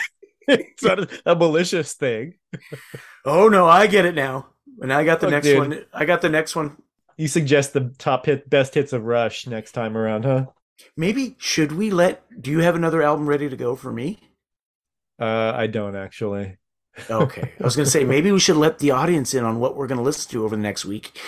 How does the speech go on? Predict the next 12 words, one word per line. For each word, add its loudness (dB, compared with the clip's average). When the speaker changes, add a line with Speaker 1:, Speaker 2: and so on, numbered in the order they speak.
Speaker 2:
And 0
as 2
we're 2
both 0
crit-, -10
critiquing -2
it, -4
they 6
could 0
critique -4
it 0
too. -8